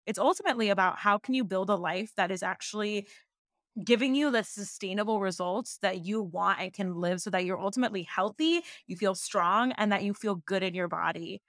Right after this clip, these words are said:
And I think everyone's long-term sh-, goal should be to build some type of healthy lifestyle, right? Or to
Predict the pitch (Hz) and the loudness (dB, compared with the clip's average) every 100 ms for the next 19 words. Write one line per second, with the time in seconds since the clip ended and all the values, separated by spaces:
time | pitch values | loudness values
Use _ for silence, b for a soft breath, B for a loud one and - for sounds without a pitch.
0 | b 190 185 190 214 202 - 185 208 196 | b -4 -2 0 0 -2 0 2 2 2
1 | 170 165 - 180 180 - 180 175 - - | 0 -4 -6 -6 -6 -6 -6 -6 -10 -4
2 | 185 190 175 - 196 170 - 190 180 165 | -2 0 -2 0 0 -2 -8 -4 -2 -2
3 | 185 160 180 180 170 - 190 196 190 185 | -4 -2 0 0 -4 -4 -2 -2 -2 -4
4 | 175 160 175 175 - 175 165 165 175 - | -4 -4 -4 -4 -4 -4 -2 -6 -6 -10
5 | 170 170 - - 170 165 170 170 196 | -8 -8 -8 -6 -2 0 0 -2 -2